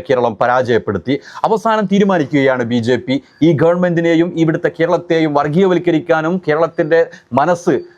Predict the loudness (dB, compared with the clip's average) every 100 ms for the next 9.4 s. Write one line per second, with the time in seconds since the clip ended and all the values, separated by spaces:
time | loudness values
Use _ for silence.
0 | _ _ _ -2 2 2 2 2 0 -2
1 | -2 0 2 2 2 0 0 -4 -2 0
2 | 2 4 2 2 2 2 0 0 -2 -4
3 | -8 _ -2 0 0 0 -2 -4 -2 -2
4 | 0 2 2 2 -2 0 0 2 0 0
5 | 0 0 0 -2 0 -2 -2 -2 0 -2
6 | -2 -2 2 2 0 -2 0 0 0 -4
7 | -10 -8 -4 -2 -2 0 0 0 0 2
8 | 2 2 2 0 0 -2 -2 -2 0 2
9 | 2 2 2